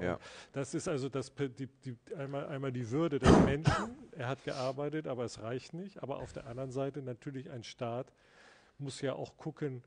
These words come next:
Speaker 2: äh, wenn ich jetzt in dreißig Jahren als Staat gewaltige Transferleistungen machen muss, weil, weil die alle nichts mehr haben, das kann ja dann auch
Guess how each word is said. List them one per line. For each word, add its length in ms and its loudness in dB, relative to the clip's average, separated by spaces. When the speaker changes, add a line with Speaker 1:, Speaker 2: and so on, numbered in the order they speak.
Speaker 2:
äh, 380 -4
wenn 240 -6
ich 140 -6
jetzt 180 -4
in 160 -8
dreißig 480 -4
Jahren 260 0
als 200 -8
Staat 460 -2
gewaltige 540 -2
Transferleistungen 1080 -4
machen 320 -8
muss, 340 -8
weil, 380 -4
weil 260 -4
die 140 -4
alle 220 -4
nichts 240 -10
mehr 180 -8
haben, 340 -6
das 240 -8
kann 180 -6
ja 180 -2
dann 240 -4
auch 220 -6